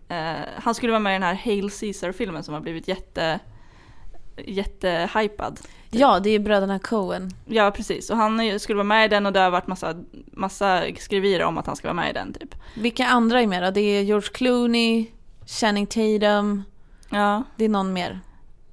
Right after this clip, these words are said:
Speaker 1: Jag, jag har ingen riktig koll, men
Speaker 2: Nej.
Speaker 1: det, det är en stor film.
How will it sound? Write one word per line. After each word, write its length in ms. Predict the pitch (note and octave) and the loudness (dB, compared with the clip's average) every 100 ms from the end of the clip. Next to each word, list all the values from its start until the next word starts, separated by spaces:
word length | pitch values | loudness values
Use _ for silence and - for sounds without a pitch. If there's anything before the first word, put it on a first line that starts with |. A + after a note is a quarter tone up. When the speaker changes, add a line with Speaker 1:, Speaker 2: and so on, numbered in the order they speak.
| - - - | -20 -16 -8
Speaker 1:
Jag, 300 | G#3 G3+ - | -6 -4 -2
jag 100 | G#3+ | 0
har 100 | G#3+ | 0
ingen 240 | G#3 F#3+ | 0 -2
riktig 280 | F#3 - - | -4 -6 -8
koll, 260 | - F#3+ F3 | 0 0 2
men 140 | F#3+ | 0
Speaker 2:
Nej. 80 | G3+ | 2
Speaker 1:
det, 260 | G3+ G3 - | 2 2 2
det 80 | |
är 40 | G#3+ | 2
en 80 | G3+ | 2
stor 300 | - A#3 F#3+ | -2 -2 -2
film. 500 | - G#3 D3 - | 0 -2 -2 -8